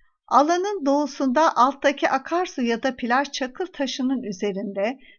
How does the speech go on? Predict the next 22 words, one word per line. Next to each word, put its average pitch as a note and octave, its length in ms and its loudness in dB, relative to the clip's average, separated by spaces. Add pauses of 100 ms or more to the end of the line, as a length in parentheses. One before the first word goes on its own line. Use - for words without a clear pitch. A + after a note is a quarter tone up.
(120)
çapraz E4 560 0
tabakalı C4+ 560 -2
kum F#4+ 240 -8
taşı A3+ 300 -4
olarak G3+ 420 -2
gözlenmekte G3+ 720 -6
olup G#3 440 -6 (420)
kalınlık F4 540 0
otuz D#4 300 -4
ila C#4+ 280 2
elli B3 320 0
metre F#3+ 400 -6
kadardır. - 760 -10 (400)
Ovacık E4 580 0
napları G#3 520 -2
üzerinde F#3 580 -4
açısal C#4+ 640 -2
ve D4+ 220 -2
düşük B3+ 400 -4
açılı A#3+ 340 -4
uyumsuzluk F#3+ 800 -6
gösterir. - 800 -10